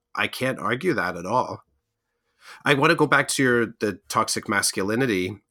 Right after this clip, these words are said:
and the, the language change up, 'cause in that session that I was with, with you folks, there was the suggestion,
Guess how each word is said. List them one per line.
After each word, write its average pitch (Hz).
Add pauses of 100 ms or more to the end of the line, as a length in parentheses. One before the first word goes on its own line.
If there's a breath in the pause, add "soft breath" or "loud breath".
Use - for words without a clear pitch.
and 98 (420 soft breath)
the, 95 (540)
the 110
language 117
change 101
up, 92
'cause 104
in 127
that 139
session 123
that 104
I 98
was 95
with, -
with 110
you 110
folks, - (720 soft breath)
there 107
was 104
the 101
suggestion, 101